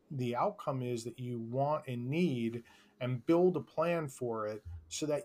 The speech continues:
you have the highest chance of being able to, you know, hit your, hit your targets, whatever they are. And time and time again,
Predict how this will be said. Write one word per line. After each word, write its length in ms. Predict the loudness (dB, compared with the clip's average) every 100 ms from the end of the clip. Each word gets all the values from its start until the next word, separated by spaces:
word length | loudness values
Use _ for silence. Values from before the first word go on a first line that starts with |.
| -4
you 200 | 2 4
have 320 | 6 4 2
the 240 | 0 0 -2 _ _ _ _
highest 540 | -8 -2 0 0 -4 -6
chance 520 | -2 0 0 -4 -6
of 80 | -4
being 300 | 0 0 2
able 320 | 2 2 2
to, 280 | 2 0 -2 -4
you 80 | -2
know, 100 | -2
hit 260 | 0 2 2
your, 300 | 2 2 0 -2
hit 140 | 0
your 140 | 2 0
targets, 600 | 0 2 2 0 -6 0
whatever 360 | 4 6 6
they 160 | 4 2
are. 340 | 0 -2 -6 -12 -20 -20 _ -20 _ _ _ -6
And 220 | -2 -2 -4 _
time 340 | 0 6 6 6
and 120 | 4
time 220 | 2 0
again, 500 | 0 0 0 0 -4